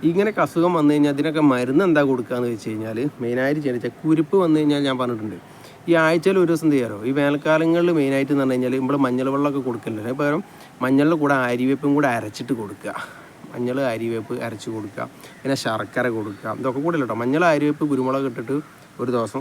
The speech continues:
കൊടുക്കുക. അത് കഴിഞ്ഞ് രണ്ട് ദിവസം കഴിഞ്ഞിട്ട് ശർക്കര വെള്ളം പരമാവധി കൊടുക്കാൻ ശ്രമിക്കട്ടോ. ഈ ശർക്കര വെള്ളം കൊടുത്തു കഴിഞ്ഞാൽ ഈ നെ-, നെഞ്ചുണക്ക് പോലത്തെ അസുഖങ്ങൾക്ക് ബെറ്ററാണ്.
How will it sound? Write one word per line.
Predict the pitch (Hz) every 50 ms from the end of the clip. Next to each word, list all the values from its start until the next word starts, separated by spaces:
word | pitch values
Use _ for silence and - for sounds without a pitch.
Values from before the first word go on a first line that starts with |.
| 151 -
കൊടുക്കുക. | 110 107 - 127 147 - - -
അത് | - 151 156
കഴിഞ്ഞ് | 151 143 139 131
രണ്ട് | 127 127
ദിവസം | 127 127 123 120
കഴിഞ്ഞിട്ട് | 117 117 120 127 151 147 -
ശർക്കര | 131 127 110 - 135 139 143
വെള്ളം | 147 151 156 143 123
പരമാവധി | 117 113 117 117 120 123 117 117
കൊടുക്കാൻ | 110 107 120 113 117
ശ്രമിക്കട്ടോ. | 107 107 101 - - - - - - - - - - -
ഈ | 151 -
ശർക്കര | 143 123 117 110 - 139 143
വെള്ളം | 147 147 156 160 151
കൊടുത്തു | 131 127 131 139
കഴിഞ്ഞാൽ | 131 131 131 131 131
ഈ | 127 120
നെ-, | 123 120 113 117 127 120 120
നെഞ്ചുണക്ക് | 117 117 113 127 127 127 - 147 135
പോലത്തെ | 127 117 107 123 110
അസുഖങ്ങൾക്ക് | 113 117 117 120 123 131 113
ബെറ്ററാണ്. | 113 107 - - - 127 120 110 98